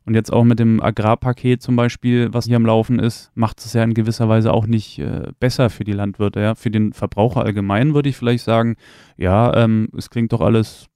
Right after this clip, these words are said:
schön und gut, dass das doch alles größere Auswirkungen hat, auch im letztendlich dann auf uns Verbraucher als, äh, nur auf die Landwirte, sondern es trifft uns alle dann letztendlich mit diesen Entscheidungen.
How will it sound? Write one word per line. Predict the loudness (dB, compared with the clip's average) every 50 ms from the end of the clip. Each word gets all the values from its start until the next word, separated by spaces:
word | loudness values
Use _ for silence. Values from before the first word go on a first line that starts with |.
| _ _ _ _ -20 _ _ _ _ _ _ -14
schön | -6 0 2 4 4 4 2
und | -2 -2 -2 -2 0
gut, | 2 2 2 2 0 -4 -20 _ _ _ _ _ _ _ _ _ _
dass | -10 -10 -8 -4
das | -4 -4 -4 -6 -6
doch | -4 -4 -4 -4 -6
alles | -6 -2 -2 -2 -2 -4 -8 -12
größere | -6 -2 -2 -2 -2 0 0
Auswirkungen | 0 0 0 0 -2 -2 -2 0 0 -2 0 0
hat, | -2 -4 -4 _ -16 -8
auch | -4 -4 -4 -4 -4 -12 -12 -6
im | -2 0 2
letztendlich | 0 0 -2 -6 -20 -20 -20 _ -8 -4 -4 -4 -4 -4 -6 -6 -2
dann | -2 -4 -2 -2
auf | -2 -2 -4 -2
uns | -4 -6 -6 -4
Verbraucher | -2 -4 -4 0 0 2 2 2 2 0 0 0 0 0
als, | 0 0 0 0 -4 -8 -16 -12 -6
äh, | -2 -2 0 0 0 0 0 0 0 -2 -4 -6 -12 _ _ _ _ _ _ _ _ _ _ _ _ -6
nur | -2 0 2 2
auf | 2 0 -4 -6 -6
die | -6 -2
Landwirte, | -2 0 0 0 0 -2 -2 -2 -4 -4
sondern | -4 -4 -2 -2 -4 -6 -6 -10 -12 -12 -12
es | -14 -12 -10
trifft | -10 -10 -10 -8 -10
uns | -10 -4
alle | 0 2 2 2 2
dann | 2 0
letztendlich | -2 -4 -6 -8 -12 -14 -12 -10 -10 -10 -8 -8
mit | -8 -8 -6
diesen | -6 -6 -4 -6 -6 -8 -8
Entscheidungen. | -12 -12 -10 -8 -8 -6 -4 -4 -4 -6 -6